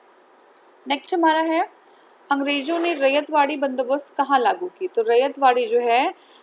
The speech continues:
अ, कहाँ पे लागू किया गया था? तो ये आपका मद्रास और बॉम्बे प्रेसिडेंसी में। कहाँ पे? मद्रास और बॉम्बे प्रेसिडेंसी में हेक्टर मुनरो और रीड के द्वारा किया गया था। तो देखते हैं, देखिए स्थायी बंदोबस्त या जमींदारी प्रथा, जो स्थायी बंदोबस्त था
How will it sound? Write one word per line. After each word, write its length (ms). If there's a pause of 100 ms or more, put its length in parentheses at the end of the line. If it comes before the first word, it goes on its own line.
(140)
अ, 220 (540)
कहाँ 240
पे 60
लागू 260
किया 220
गया 180
था? 180
तो 140
ये 220
आपका 440 (460)
मद्रास 560
और 80
बॉम्बे 320
प्रेसिडेंसी 580
में। 160
कहाँ 240
पे? 80
मद्रास 540
और 60
बॉम्बे 280
प्रेसिडेंसी 600
में 140 (540)
हेक्टर 280
मुनरो 380
और 220
रीड 240
के 100
द्वारा 260
किया 240
गया 160
था। 120
तो 160
देखते 280
हैं, 160 (500)
देखिए 200
स्थायी 360
बंदोबस्त 540 (300)
या 140
जमींदारी 580
प्रथा, 300
जो 140
स्थायी 340
बंदोबस्त 460
था 320